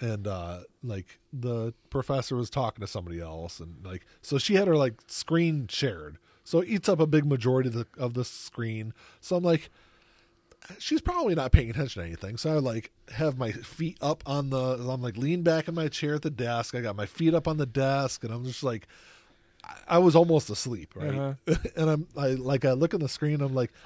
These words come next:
Speaker 1: "I'm the only person that's sitting in a comfortable <laughs> environment." Like, everyone else is, like, like I said, sitting on their bed or sitting in a chair at their kitchen table.
Speaker 2: Well, they, well, the ones in the bed probably think they're being comfortable. I mean, I
Speaker 1: I
Speaker 2: can't
Speaker 1: guess.
Speaker 2: imagine why you'd wanna sit in bed to do that, but,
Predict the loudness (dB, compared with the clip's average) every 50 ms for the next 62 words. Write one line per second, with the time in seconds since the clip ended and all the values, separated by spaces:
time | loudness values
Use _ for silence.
0 | -8 -4 -2 -2 -2 -2 -2 -2 0 0 0 0 2 0 0 0 0 -2 -4 -6
1 | -4 -2 0 0 0 0 -2 -4 -6 -6 -4 -6 -6 -6 -6 -8 -6 -6 -4 -4
2 | 0 0 0 0 0 -4 -4 -4 -6 -6 -6 -8 -10 -10 _ _ _ -16 -6 -4
3 | -2 2 2 2 4 4 6 8 8 8 6 6 2 2 2 2 2 2 0 0
4 | 0 0 0 0 0 -2 -2 -8 -16 -18 -18 -18 -14 -6 -2 2 4 6 6 6
5 | 4 4 4 4 4 6 6 4 2 0 -2 0 0 2 2 2 2 2 2 0
6 | 0 0 0 2 2 2 0 0 -2 -4 -4 -4 -6 -4 -6 -4 -2 -2 -2 -2
7 | -4 -4 -6 -8 -10 -12 -8 -2 0 0 0 0 -2 _ 0 2 4 6 6 6
8 | 4 4 2 2 0 0 0 0 4 4 4 4 4 2 2 2 2 2 0 -2
9 | -4 -4 -4 -2 0 -2 0 0 -2 -6 -6 -8 -10 -10 -12 -12 -10 -10 -10 -8
10 | -8 -8 -8 -8 -8 -8 -8 -8 -10 -12 -14 _ _ -20 _ _ _ _ _ _
11 | _ _ _ _ _ _ _ _ -2 -2 0 2 2 2 4 4 6 4 4 4
12 | 2 2 2 2 2 0 0 -2 -2 -4 -4 -6 -6 -8 -8 -8 -6 -6 -6 -6
13 | -8 -10 -14 -16 -16 -16 -8 -2 -2 0 0 2 0 0 -2 -4 -6 -8 -10 -10